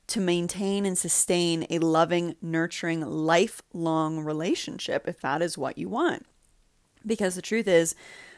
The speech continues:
most of us were not taught these skills or modeled these skills, and we gotta learn them. You get into a, a long-term relationship, and you're like, "Oh, <laughs> okay,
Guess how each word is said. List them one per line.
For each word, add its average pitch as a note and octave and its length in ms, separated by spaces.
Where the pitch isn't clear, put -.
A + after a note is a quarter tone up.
most G3 380
of B3+ 80
us G#3 320
were F3 160
not F3 380
taught C4 280
these G3+ 180
skills F#3 560
or F#3+ 280
modeled F3+ 640
these D#3+ 260
skills, E3 800
and F3+ 580
we F3 220
gotta B3+ 240
learn C#4+ 260
them. D#3 200
You G3 160
get G#3 180
into B3 300
a, - 260
a F#3+ 120
long-term G3+ 760
relationship, G3+ 840
and G#3 120
you're F#3 100
like, F#3+ 140
"Oh, G3 240
<laughs> - 600
okay, E4+ 320